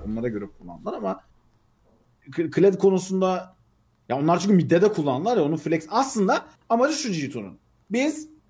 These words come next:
esnek seçimlerle özellikle kırmızı tarafta ciddi bir draft avantajı yara-, yakalayalım ve bunun etrafında oynayalım şeklinde. Mavide de yapabilirsek ne âlâ. Şimdi onların daha çok yeni opsiyonları da var. Şimdi on üç beşe geçtiği zaman Pro Play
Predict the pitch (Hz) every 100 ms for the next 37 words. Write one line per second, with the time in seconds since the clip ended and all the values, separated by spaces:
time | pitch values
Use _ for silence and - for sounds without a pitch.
0 | _ _ 165 170 302 294 202 - 151 123
1 | 113 175 170 151 254 302 208 160 147 131
2 | 123 113 120 147 165 151 101 107 190 -
3 | 294 254 233 233 240 226 226 196 220 196
4 | 190 220 - _ _ - 262 262 190 135
5 | 143 302 277 226 180 110 - _ _ _
6 | - - - - 73 269 254 175 135 120
7 | 104 131 370 466 302 240 131 95 87 _
8 | _ _ _ _ _ _ _ _ _ _
9 | _ _ - 175 190 202 180 190 165 160
10 | 180 131 170 165 143 92 - 120 143 -
11 | 175 180 170 160 - 285 170 117 92 _
12 | _ _ _ _ _ _ 139 135 143 262